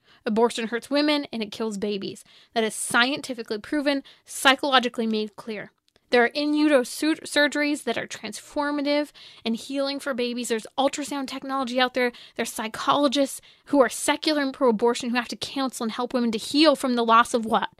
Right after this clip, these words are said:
A lost baby when they had an abortion. Chris Rock called abortion for what it is.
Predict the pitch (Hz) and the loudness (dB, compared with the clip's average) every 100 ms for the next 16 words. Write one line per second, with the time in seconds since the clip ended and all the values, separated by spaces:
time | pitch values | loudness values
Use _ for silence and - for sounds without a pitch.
0 | _ - 254 247 240 - 214 226 220 220 | _ 0 4 8 8 6 0 2 2 0
1 | 214 208 214 208 202 208 208 208 - 220 | -2 -6 -6 -4 -4 -6 -6 -10 -10 -12
2 | 220 _ _ _ _ _ _ - - - | -14 _ _ _ _ _ _ -20 -20 -20
3 | - - 330 359 - 247 247 240 - - | -8 4 8 8 6 2 6 6 4 0
4 | 247 247 254 226 233 - 226 - 220 208 | 4 4 2 2 0 0 -6 -2 0 0
5 | 214 196 - 226 | -2 -6 -8 -12